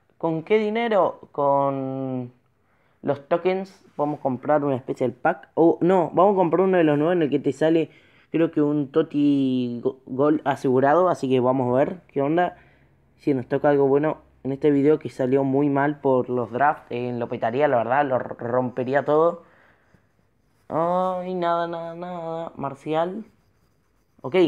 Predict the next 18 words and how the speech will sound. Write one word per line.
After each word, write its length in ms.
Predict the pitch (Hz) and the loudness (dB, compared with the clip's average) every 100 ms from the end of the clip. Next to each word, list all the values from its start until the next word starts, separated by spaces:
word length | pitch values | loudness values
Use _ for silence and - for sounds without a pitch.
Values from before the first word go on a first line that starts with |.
| - - - | 2 -10 -4
pero 160 | 160 | -2
me 80 | 151 | 0
tocan 240 | 180 202 | 2 2
unos 160 | 190 180 | 2 0
cuantos 300 | 185 175 165 | 0 0 0
uefa, 640 | 156 180 180 190 190 - - - _ | 2 0 0 2 2 -2 -10 -20 _
unos 240 | - 160 165 | -8 -8 -4
cuantos 260 | 165 165 | -2 0
de 100 | 151 | 0
Champions, 560 | 156 160 160 196 202 202 | 0 -2 0 0 0 -6
que 180 | - 147 | -6 -4
eso 400 | 143 151 139 131 | 0 2 4 2
sube 200 | 139 143 | 0 -2
un 160 | 143 | 0
montón, 400 | 127 120 139 143 | 0 0 -2 0
eh, 160 | 131 123 | -2 -2
para 540 | 123 123 120 120 120 | -2 0 2 2 0
duplicadas. 720 | 117 123 131 127 143 170 175 | -2 -4 -4 0 2 2 2